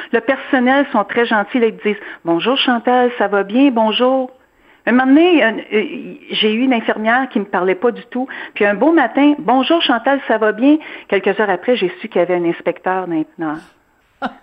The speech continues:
Speaker 1: dans la résidence.
Speaker 2: Excusez-moi.
Speaker 1: Alors là, j'ai compris pourquoi qu'elle était gentille. Mais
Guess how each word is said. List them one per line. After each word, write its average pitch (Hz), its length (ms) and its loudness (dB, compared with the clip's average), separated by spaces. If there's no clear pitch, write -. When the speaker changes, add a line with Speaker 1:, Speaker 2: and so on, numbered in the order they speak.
Speaker 1:
dans - 80 -2
la 165 60 0
résidence. 156 400 -4
Speaker 2:
Excusez-moi. 247 260 0
Speaker 1:
Alors 214 100 2
là, 277 60 2
j'ai 247 140 -6
compris 240 420 2
pourquoi 269 260 -2
qu'elle 247 180 2
était 226 220 2
gentille. 220 800 -2
Mais 220 100 -2